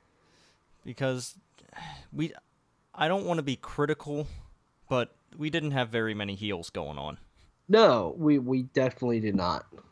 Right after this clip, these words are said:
Speaker 2: That, that, that is definitely the one thing that we needed more than anything.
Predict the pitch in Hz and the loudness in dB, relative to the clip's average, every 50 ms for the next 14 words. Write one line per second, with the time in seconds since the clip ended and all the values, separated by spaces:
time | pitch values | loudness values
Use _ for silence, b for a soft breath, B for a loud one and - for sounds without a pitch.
0 | _ _ _ - 135 127 117 92 95 117 120 113 - - - 113 110 110 113 107 | _ _ _ 2 4 4 6 4 4 2 2 0 0 2 2 4 4 6 4 2
1 | 107 - - - 117 107 - - 113 113 98 76 82 98 110 117 117 113 - 113 | 2 2 2 4 4 4 4 4 4 4 4 4 4 6 6 6 4 6 8 8
2 | 110 110 104 92 87 76 60 71 95 95 92 95 95 92 85 82 67 64 73 - | 8 8 8 6 4 4 2 2 2 2 4 4 4 4 2 0 -2 -4 -8 -10
3 | - _ - _ _ _ _ _ - 87 98 92 92 69 71 85 85 85 76 - | -10 _ -20 _ _ _ _ _ 0 4 4 4 4 4 2 2 2 2 2 0
4 | - 69 69 62 | -2 -4 -4 -6